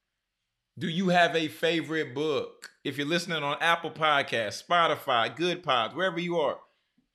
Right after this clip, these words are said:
do you have a favorite book? Because I have, I have two books that I'm currently reading, right? Well, one book I'm currently reading, this other book I've read multiple times before. But if you're on YouTube, you can see this.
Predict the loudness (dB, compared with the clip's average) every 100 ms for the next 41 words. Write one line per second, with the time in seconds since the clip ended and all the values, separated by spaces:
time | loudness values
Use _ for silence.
0 | _ -8 -6 -2 2 2 0 -4 -4 -2
1 | -6 -6 -10 -12 _ _ _ _ _ _
2 | _ _ _ _ _ _ _ _ _ _
3 | _ _ _ -4 0 2 4 4 6 4
4 | 4 2 2 2 0 -2 -4 -8 _ _
5 | _ _ -6 -2 0 0 0 -2 -4 -2
6 | -2 0 -2 -4 -4 -4 -6 -8 -10 -2
7 | 0 -2 -4 -4 0 0 0 -2 -4 -2
8 | -2 -2 -4 -4 -6 -8 -4 -4 -2 -4
9 | 0 0 0 -2 0 -4 -6 -8 -6 -6
10 | -10 -10 -6 -6 -8 _ _ _ _ _
11 | _ _ -20 _ -2 -2 2 2 2 2
12 | 0 0 0 0 -4 -4 -4 -2 -2 -4
13 | -10 -18